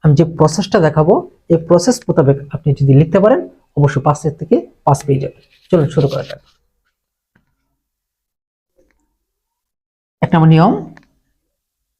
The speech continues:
আদ্য, আদ্য, আর যারা আদ্য ক-, শব্দটির অর্থ জানেন না, আদ্য মানে শব্দের শুরুতে,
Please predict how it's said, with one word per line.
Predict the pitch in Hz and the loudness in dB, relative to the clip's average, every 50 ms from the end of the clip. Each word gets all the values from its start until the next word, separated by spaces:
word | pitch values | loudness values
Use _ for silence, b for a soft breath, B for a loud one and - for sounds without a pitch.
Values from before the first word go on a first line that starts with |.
| _ _ _ _ - | _ _ _ _ 0
আদ্য, | 156 175 180 185 180 190 180 147 160 269 381 370 - - - - - - - _ _ - - - - - - - - _ _ _ _ _ _ _ _ - - - - - - - - _ _ _ _ _ - | 0 2 4 4 4 4 4 4 4 2 2 -2 -4 -10 -18 -20 -20 -20 -20 _ _ -20 -20 -20 -20 -20 -20 -20 -20 _ _ _ _ _ _ _ _ -20 -20 -20 -20 -20 -20 -20 -20 _ _ _ _ _ -2
আদ্য, | 170 175 170 170 160 165 156 185 254 - B B B B B B B _ - | 0 0 2 2 2 2 2 0 0 -4 B B B B B B B _ -2
আর | 156 139 | 0 2
যারা | 147 156 151 147 | 2 2 2 2
আদ্য | 127 147 147 160 170 | 0 0 0 -2 -4
ক-, | 147 135 - - _ | -4 -6 -10 -12 _
শব্দটির | - - 175 160 170 160 160 160 160 | -4 -2 0 0 0 2 2 2 2
অর্থ | 160 - 170 156 | 2 2 2 4
জানেন | 160 156 170 180 214 | 4 4 4 2 0
না, | 294 349 - - | -2 -4 -4 -2
আদ্য | 160 147 135 147 160 | 0 0 2 2 2
মানে | 160 175 233 370 359 | 2 2 2 0 -2
শব্দের | - 185 165 143 143 139 | 0 -2 0 0 -2 -2
শুরুতে, | - 156 143 139 - 135 | -2 -2 -2 -2 -4 -8